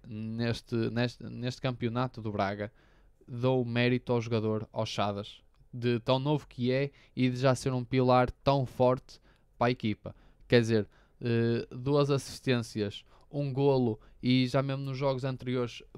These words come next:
fa-, faz golos m-, belos mesmo, quer dizer, puxa,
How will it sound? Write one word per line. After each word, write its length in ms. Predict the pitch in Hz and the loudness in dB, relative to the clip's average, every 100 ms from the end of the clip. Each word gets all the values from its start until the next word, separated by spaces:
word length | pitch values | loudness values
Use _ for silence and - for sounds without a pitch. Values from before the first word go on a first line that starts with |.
| - - | -20 -12
fa-, 160 | 127 - - | -12 -12 -4
faz 400 | 156 147 117 113 | 0 0 -2 -8
golos 500 | 113 131 151 113 104 | -2 2 2 0 -6
m-, 180 | 123 113 - - - _ _ - _ _ - | -10 -12 -18 -20 -20 _ _ -20 _ _ -14
belos 460 | 117 117 120 117 | 0 2 2 -2
mesmo, 340 | 104 113 107 107 | -6 -8 -8 -6
quer 120 | 117 | -6
dizer, 200 | 107 107 | -4 -4
puxa, 540 | - 131 120 127 120 | -4 -8 -4 -4 -4